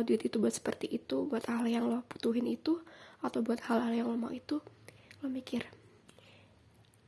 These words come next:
"Gue butuh nggak ya duit itu buat ke depan gue?" gitu loh. Eh, even nggak usah yang ke depan banget, kayak nggak usah yang kayak buat dana pensiun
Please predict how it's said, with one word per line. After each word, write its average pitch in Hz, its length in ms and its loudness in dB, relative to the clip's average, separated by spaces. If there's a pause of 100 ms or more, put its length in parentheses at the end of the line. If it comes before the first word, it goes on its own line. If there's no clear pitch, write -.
(120)
"Gue 285 240 6
butuh 285 320 2
nggak 233 240 2
ya 247 160 0 (400)
duit 226 320 2
itu 262 240 2
buat 240 320 4 (320)
ke 214 80 6
depan 233 320 0
gue?" 220 320 0
gitu - 240 -2
loh. 254 160 -6 (1800)
Eh, 233 240 4 (560)
even 269 400 2
nggak 240 160 6
usah 240 160 4
yang 240 240 4 (240)
ke - 80 8
depan 226 320 4
banget, 240 320 0
kayak - 240 0 (400)
nggak 226 80 6
usah 233 160 4
yang 226 160 6
kayak - 240 0 (400)
buat 233 240 4
dana 233 160 4
pensiun 247 720 2